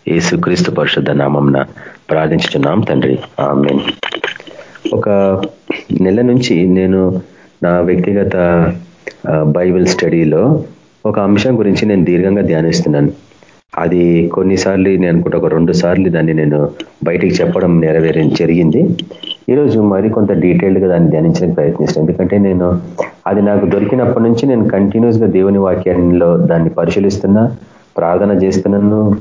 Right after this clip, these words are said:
విపరీతంగా ధ్యానిస్తున్నాను. అదేంటంటే మనుషుణ్ణి దేవుడు తయారు చేసిన విధానం చూస్తే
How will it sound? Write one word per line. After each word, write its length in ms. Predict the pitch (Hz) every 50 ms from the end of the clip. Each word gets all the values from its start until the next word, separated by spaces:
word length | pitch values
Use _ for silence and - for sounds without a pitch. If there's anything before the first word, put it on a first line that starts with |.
| -
విపరీతంగా 560 | - 170 170 175 101 98 107 104 104 104 98 90
ధ్యానిస్తున్నాను. 720 | - 87 78 78 80 82 80 - - 80 76 71 71 69 - - - _ _ - - -
అదేంటంటే 800 | - 95 101 113 123 131 135 113 90 82 - - 175 220 - - - - - - - _ - -
మనుషుణ్ణి 800 | 92 90 98 107 110 - 123 120 110 92 85 98 131 165 180 147 - - - - - 113
దేవుడు 360 | 95 98 104 110 120 113 101
తయారు 320 | - - 87 87 98 98
చేసిన 300 | 95 95 87 - - 87
విధానం 500 | 76 73 - 76 71 76 71 69 - - - - - _ - - - 90
చూస్తే 520 | 92 90 92 - 98 104 - - - -